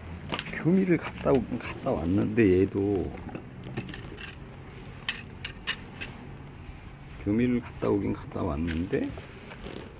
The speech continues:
이놈이, 어우, 요건 이제 개포를, 팔매 별통이라서 개포가 있습니다. 저는 개포를 안 해놓고. 어우,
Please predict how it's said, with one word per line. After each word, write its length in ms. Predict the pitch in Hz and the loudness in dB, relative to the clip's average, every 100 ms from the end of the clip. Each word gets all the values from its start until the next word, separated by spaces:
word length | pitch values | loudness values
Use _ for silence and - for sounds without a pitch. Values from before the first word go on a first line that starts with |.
| - - - - - - - - - - - - - - - - - - - - - - - - | -16 -16 -16 -14 -14 -12 -12 -10 -12 -12 -6 -2 -2 -4 -4 -4 -2 -4 -4 -16 -18 -18 -16 -4
이놈이, 420 | 98 117 113 113 - - - - 92 87 - - - - - - - | 2 4 6 4 0 -4 -2 -2 -2 -4 -2 -4 -4 4 4 4 -4
어우, 120 | 101 98 - - - 104 | -2 -4 -6 -16 -6 0
요건 180 | 120 104 | 4 4
이제 100 | 101 | 4
개포를, 460 | 123 - 135 107 - - - | 2 2 2 2 -2 -6 -4
팔매 360 | - 196 185 | 2 4 4
별통이라서 460 | 147 107 107 98 110 | 4 4 4 0 0
개포가 460 | - 85 - 98 - - - | -2 -4 -2 0 -2 -4 -10
있습니다. 360 | 82 - - - | -8 -8 -6 -6
저는 180 | - 78 | -6 -6
개포를 360 | 101 78 - | -6 -6 -6
안 80 | 73 | -4
해놓고. 300 | 78 65 78 - - - - - - - - - - - - - - - - - - - - | -4 -6 -8 -12 -16 -18 -18 -18 -18 -18 -18 -16 -16 -14 -14 -16 -16 -14 -12 -12 -14 -18 -6
어우, 260 | - 107 | 2 2